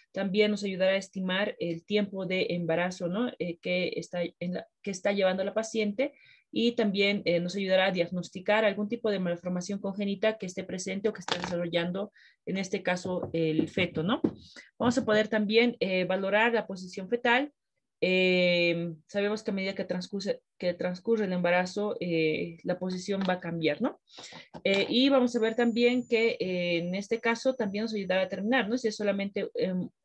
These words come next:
el embarazo consiste o fuera de un solo... Eh, de un solo producto único vivo o tal vez, eh, sea un embarazo múltiple, ¿no?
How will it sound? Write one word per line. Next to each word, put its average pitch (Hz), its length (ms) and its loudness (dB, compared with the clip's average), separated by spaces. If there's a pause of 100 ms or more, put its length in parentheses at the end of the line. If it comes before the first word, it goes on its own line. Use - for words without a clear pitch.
el 185 240 0
embarazo 196 560 0
consiste 202 600 -4 (120)
o 202 480 0 (140)
fuera 214 340 6
de 170 180 0
un 202 200 -4
solo... 196 420 -2
Eh, 160 500 0 (680)
de 202 420 2
un 240 340 4
solo 233 440 2
producto 240 680 -2 (100)
único 208 360 -4
vivo 226 360 2
o 208 300 0
tal 208 200 -6
vez, 190 360 -4
eh, 170 280 0
sea 190 300 0
un 185 140 -2
embarazo 175 420 0
múltiple, 180 540 2
¿no? 208 240 -4